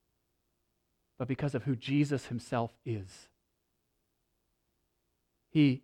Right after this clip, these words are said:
is gracious. No one, not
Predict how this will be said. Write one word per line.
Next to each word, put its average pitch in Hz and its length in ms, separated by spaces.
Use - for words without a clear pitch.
is 110 440
gracious. 135 720
No 190 340
one, 165 340
not 208 320